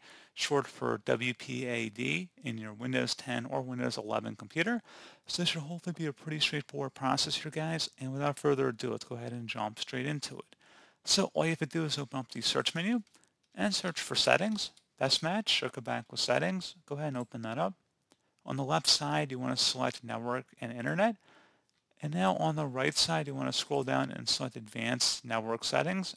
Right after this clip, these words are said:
and go ahead and left click on that. Underneath related settings, you wanna scroll down and select where it says more network adapter options.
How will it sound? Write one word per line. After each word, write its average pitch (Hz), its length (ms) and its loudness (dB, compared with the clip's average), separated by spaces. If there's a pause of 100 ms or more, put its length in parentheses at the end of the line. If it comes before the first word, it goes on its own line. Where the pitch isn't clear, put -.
and 123 80 -12
go 147 140 -6
ahead 139 140 -6
and 117 100 -10
left 110 180 -4
click - 240 -12
on 113 140 -8
that. 180 240 2 (1080)
Underneath 156 480 0
related 127 520 2
settings, 170 440 2
you 139 60 -6
wanna 120 160 -4
scroll 147 360 2
down 156 360 2 (880)
and 139 100 0
select 160 300 6
where 147 80 0
it 135 40 -2
says 131 200 0
more 123 320 0
network 127 400 0
adapter 117 500 0
options. 156 540 2